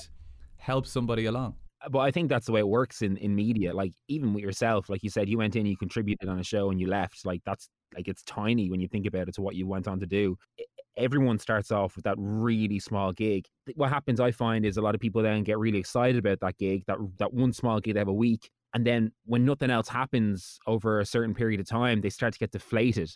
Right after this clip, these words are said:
Speaker 2: and then they start questioning whether or not they should keep going. Uh, and that breaks my heart.
Speaker 1: That literally is the, the definition of the grind for me. You know, the amount of time it takes for you to get to somewhere that you're happy.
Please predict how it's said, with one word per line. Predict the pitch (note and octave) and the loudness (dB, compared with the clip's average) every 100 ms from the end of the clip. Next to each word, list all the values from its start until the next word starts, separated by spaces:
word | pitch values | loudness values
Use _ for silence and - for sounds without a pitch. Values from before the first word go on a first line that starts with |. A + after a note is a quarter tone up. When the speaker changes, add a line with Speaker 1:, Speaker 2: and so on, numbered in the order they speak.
| _ _ | _ _
Speaker 2:
and | A2+ | 0
then | A#2 | 2
they | G#2+ | 2
start | - G#2+ | 0 -2
questioning | - A#2+ - A#2 G2 | 0 0 0 0 2
whether | G#2 G#2 G2+ | 2 2 2
or | |
not | G2+ G#2 G2+ | 2 0 -2
they | |
should | G2 - | -6 -2
keep | G2 | -2
going. | G#2 G2+ F2+ D#2+ _ _ _ - | 2 2 0 -4 _ _ _ -4
Uh, | G#2 E2+ | -2 0
and | G#2+ | 0
that | B2+ D#3 | 2 0
breaks | B2+ A2 - | 2 0 0
my | F#2+ | 0
heart. | F#2+ D#2+ - | 0 -2 -4
Speaker 1:
That | D3+ D#3+ | -4 -2
literally | D#3+ C3 B2+ A2 G#2 - - - | -2 0 0 0 -4 -12 -14 -2
is | C#3+ B2+ - | 0 0 0
the, | B2+ | -2
the | G#2 B2 | 0 0
definition | C3+ C3+ C3 B2 A#2 | 0 2 0 2 2
of | A2 G#2+ G2 - - | 2 0 -2 -10 -4
the | A2+ | -2
grind | A#2 A#2 A#2 G2+ | 0 2 2 0
for | - G#2+ | 0 0
me. | G#2 F#2+ - - | 0 -2 -8 -4
You | C3 | 0
know, | A2+ | 2
the | |
amount | A2+ C3 C#3 | 2 2 0
of | |
time | B2+ B2+ B2 | 0 0 2
it | |
takes | A#2 A2+ | 0 -4
for | - | -2
you | A2 G#2+ | -2 -2
to | G#2 | 0
get | G#2+ G#2 - _ _ _ | 0 0 -4 _ _ _
to | - B2+ | -2 -2
somewhere | - A#2 G#2+ | 0 0 2
that | G2+ | 0
you're | E2+ G2 | -2 -4
happy. | G#2+ A2+ - F#2 | -2 -4 -4 -6